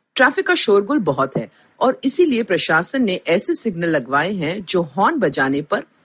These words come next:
और देर तक नहीं बदलते। ये मुहिम मुंबई में शुरू हुई थी, पर फिर इंदौर ने भी अपनाई। साथ ही अगर किसी अस्पताल या वृद्ध आश्रम के पास हॉर्न बजाता कोई पाया गया,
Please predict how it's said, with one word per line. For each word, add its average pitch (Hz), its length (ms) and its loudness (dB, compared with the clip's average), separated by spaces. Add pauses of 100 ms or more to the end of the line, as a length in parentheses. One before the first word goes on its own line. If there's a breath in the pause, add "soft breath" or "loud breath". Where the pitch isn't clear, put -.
और 349 240 2
देर 160 240 0
तक 127 240 -6
नहीं 131 200 -4
बदलते। 113 500 -8 (560)
ये 294 160 4
मुहिम 285 360 4
मुंबई 185 340 4
में 294 140 0
शुरू 175 280 0
हुई 156 220 -2
थी, - 180 -6
पर 220 180 -2
फिर 302 300 -4
इंदौर 170 380 0
ने 156 100 -6
भी 139 180 -6
अपनाई। 101 360 -8 (600)
साथ 311 400 2
ही 247 140 2
अगर 185 240 2
किसी 185 280 -4
अस्पताल 190 600 0
या 180 80 2
वृद्ध 196 280 -2
आश्रम 170 380 -2
के 160 140 -6
पास 156 360 -2 (100)
हॉर्न 262 220 2
बजाता 143 420 0
कोई 139 180 -2
पाया 127 340 -2
गया, 135 300 -2